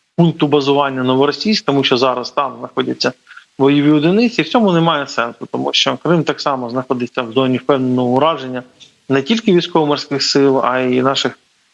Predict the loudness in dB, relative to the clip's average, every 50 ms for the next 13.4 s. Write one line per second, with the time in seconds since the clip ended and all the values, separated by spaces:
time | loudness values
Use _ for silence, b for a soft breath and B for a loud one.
0 | _ _ _ -4 -2 0 0 0 0 0 0 2 2 2 0 -2 -4 -2 0 0
1 | 0 0 0 0 0 0 0 2 2 2 2 2 0 -2 0 0 2 2 2 0
2 | 0 0 0 2 2 4 4 2 2 0 0 -2 -2 -2 -4 -6 -6 -6 -6 _
3 | -8 -8 -8 -6 -4 -2 0 2 2 2 4 2 2 0 0 -2 -2 -2 0 0
4 | 0 0 0 -2 -2 0 2 2 2 2 0 0 -2 -2 -2 -4 -8 _ _ _
5 | _ _ _ _ _ -6 -4 -4 -6 -8 -10 -10 -4 0 2 2 2 2 2 0
6 | 0 0 0 0 -2 -4 -6 -10 -4 0 2 4 4 4 2 2 0 2 2 2
7 | 2 2 0 -2 -2 -2 -2 -2 -4 _ -4 -2 -2 -2 -4 -6 _ _ _ _
8 | _ _ _ _ 0 0 0 2 0 -2 -4 -2 -2 0 0 2 2 0 0 -2
9 | -4 -4 0 0 2 2 2 2 2 2 0 0 -2 -6 -10 -12 -8 -6 -6 -2
10 | 0 0 0 0 0 -2 -2 -4 -2 0 0 0 -2 -4 -6 -6 -4 -2 -2 0
11 | -2 -2 -4 -4 -8 _ _ _ _ _ _ _ _ -6 -4 -2 0 0 0 0
12 | 0 -2 -2 -2 -2 0 0 0 0 0 -2 -2 -2 -2 -2 0 -2 -2 0 0
13 | 0 0 0 0 0 2 2 0